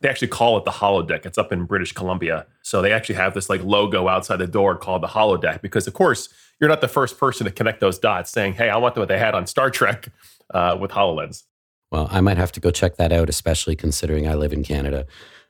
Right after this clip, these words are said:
Speaker 2: All right.
Speaker 1: Uh, that's why I was making the joke.
Speaker 2: <laughs> Yeah, yeah,
Speaker 1: Yeah.
Speaker 2: I'm definitely going to check that out.
Speaker 1: <laughs>
Speaker 2: All right, now that we got that out of the way, let's get into the details of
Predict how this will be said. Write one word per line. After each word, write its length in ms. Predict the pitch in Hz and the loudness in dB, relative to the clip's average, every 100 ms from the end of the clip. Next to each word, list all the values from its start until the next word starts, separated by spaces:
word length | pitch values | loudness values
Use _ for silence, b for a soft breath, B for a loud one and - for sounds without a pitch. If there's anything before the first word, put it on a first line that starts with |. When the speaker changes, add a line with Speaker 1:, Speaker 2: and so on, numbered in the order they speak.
| - | -4
Speaker 2:
All 80 | 117 | 0
right. 180 | 95 90 | 0 2
Speaker 1:
Uh, 140 | 104 | 2
that's 160 | 120 131 | 2 4
why 120 | 113 | 2
I 40 | |
was 120 | 107 | 4
making 220 | 120 113 98 | 0 0 0
the 60 | |
joke. 260 | 98 117 - | 2 4 4
Speaker 2:
<laughs> 0 | |
Yeah, 60 | |
yeah, 100 | 117 | 4
Speaker 1:
Yeah. 180 | 117 104 | 4 4
Speaker 2:
I'm 120 | 104 | 2
definitely 440 | 95 117 - 101 98 | 4 2 2 0 2
going 220 | 92 90 | 2 4
to 60 | 87 | 4
check 260 | 95 82 | 0 0
that 180 | 87 82 | 2 4
out. 280 | 82 78 - | 4 2 -2
Speaker 1:
<laughs> 360 | - - - 160 - | -2 -4 -2 -4 0
Speaker 2:
All 80 | 127 | 0
right, 200 | 101 92 | 2 2
now 160 | 117 | 4
that 80 | 160 | 4
we 100 | 139 | 4
got 240 | 113 104 - | 4 2 2
that 240 | 101 101 | 2 4
out 160 | 87 78 | 2 0
of 80 | |
the 80 | 78 | -4
way, 280 | 73 71 80 | -2 0 2
let's 280 | 92 107 - | 4 2 4
get 180 | 180 160 | 4 6
into 300 | 127 - 104 | 4 2 2
the 180 | 101 | 2
details 800 | 92 82 98 92 87 82 85 80 | 2 2 2 2 2 2 2 2
of 240 | 90 76 | 2 0